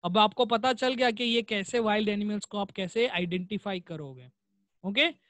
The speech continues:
So this is what the poet is trying to tell about different types of wild animals and their features। उनके फीचर्स कौन कौन से, इस तरह उन्होंने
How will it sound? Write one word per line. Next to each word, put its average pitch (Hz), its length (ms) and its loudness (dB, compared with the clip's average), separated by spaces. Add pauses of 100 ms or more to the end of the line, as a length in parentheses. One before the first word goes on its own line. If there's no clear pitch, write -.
(180)
So 240 120 2
this 262 260 2
is 285 160 -2
what 247 220 2
the 226 180 0
poet 214 320 4
is 220 140 0
trying 185 380 -6
to 349 160 0 (320)
tell 220 280 4 (220)
about 190 280 2 (100)
different 233 320 -4
types 190 340 -4
of 269 240 4 (260)
wild 196 320 4
animals 233 480 0
and 202 200 -2
their 226 220 -2
features। 190 480 -4
उनके 196 200 -8
फीचर्स 208 440 -8
कौन 202 260 -8
कौन 180 260 -8
से, 220 120 -8
इस 214 280 -10
तरह 185 200 -6
उन्होंने 180 460 -6